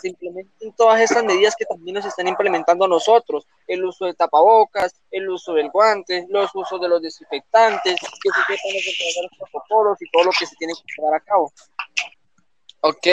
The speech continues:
muy bien, ahora vamos a hablar acerca de cómo se está llevando a cabo Colombia. Pues bien, por su parte, según la información,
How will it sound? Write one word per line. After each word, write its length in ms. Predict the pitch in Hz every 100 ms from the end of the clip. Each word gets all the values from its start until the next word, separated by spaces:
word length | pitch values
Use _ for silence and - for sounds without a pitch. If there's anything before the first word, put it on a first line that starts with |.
| 202 240
muy 180 | 202 185
bien, 380 | 170 190 220 240
ahora 380 | 208 185 190 202
vamos 1080 | 196 202 202 196 185 185 175 170 165 160 -
a 120 | 165
hablar 1120 | 156 160 165 165 170 165 165 160 160 151 147 - _ - 156
acerca 1000 | 160 156 - 196 190 - 196 190 190 - _ - -
de 240 | 233 226 226 233 _ _ _ _
cómo 260 | 190 180 185
se 140 | 185
está 240 | 160 156 151
llevando 640 | 175 170 165 160 156 160
a 160 | 147 -
cabo 680 | 151 143 143 151 147 143 139 -
Colombia. 560 | 135 147 190 156 139 - - - _ -
Pues 160 | 175 175
bien, 240 | 190 175
por 160 | 165 175
su 120 | 160
parte, 680 | 147 208 220 - 254 233 214
según 220 | 185 170 180
la 60 | -
información, 760 | 214 165 170 170 170 175